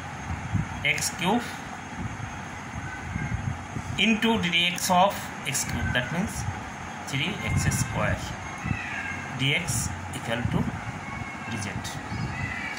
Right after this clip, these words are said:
Now x square into e to the power x cube d x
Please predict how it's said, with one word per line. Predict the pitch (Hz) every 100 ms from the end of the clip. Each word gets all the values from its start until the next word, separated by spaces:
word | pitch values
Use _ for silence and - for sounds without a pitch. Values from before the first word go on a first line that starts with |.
| - - 135
Now | 160 147 135 233 - - - - - - - - - - - - -
x | 151 - 175
square | - 160
into | 151 143 139 156 151 147
e | 143
to | 143 139
the | 143
power | 139 131 131
x | 123 - - - - -
cube | 151 160 170 - - - - - - - - - -
d | 120 139
x | 139 - -